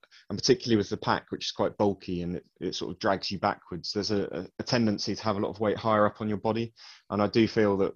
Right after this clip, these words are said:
without it on your, sitting on your waist, it does hurt more, particularly when you, as Mark says, you've got such narrow straps. I mean, the canteen holds three pints and it's got an inch wide straps. There's a lot of pressure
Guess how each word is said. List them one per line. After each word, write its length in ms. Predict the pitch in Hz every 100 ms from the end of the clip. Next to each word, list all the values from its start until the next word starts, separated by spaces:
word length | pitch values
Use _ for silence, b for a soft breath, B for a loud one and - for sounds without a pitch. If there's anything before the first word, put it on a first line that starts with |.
| -
without 420 | 104 107 104 101 101
it 160 | - -
on 160 | 101 101
your, 100 | -
sitting 300 | - - 95
on 100 | 90
your 80 | 90
waist, 300 | 90 87 90
it 80 |
does 380 | 107 95 - - -
hurt 300 | 110 98 -
more, 240 | 80 80 b b b
particularly 500 | 110 123 131 - 104
when 180 | 98 101
you, 120 | 98 -
as 220 | 98 87 -
Mark 260 | 104 101 -
says, 220 | - 85
you've 120 | 95
got 120 | 98 -
such 260 | 113 -
narrow 220 | 107 98
straps. 380 | 92 - 101 -
I 60 | 104
mean, 80 | 101
the 60 |
canteen 520 | 92 117 104 117 98 87
holds 260 | 101 87
three 200 | - 101
pints 480 | 95 110 87 - -
and 100 | 95
it's 120 | -
got 180 | - 92
an 140 | 98 -
inch 280 | 104 90 -
wide 220 | 95 90
straps. 400 | - 107 - -
There's 160 | 92 107
a 20 |
lot 180 | 104 -
of 60 |
pressure 420 | 120 104 95 87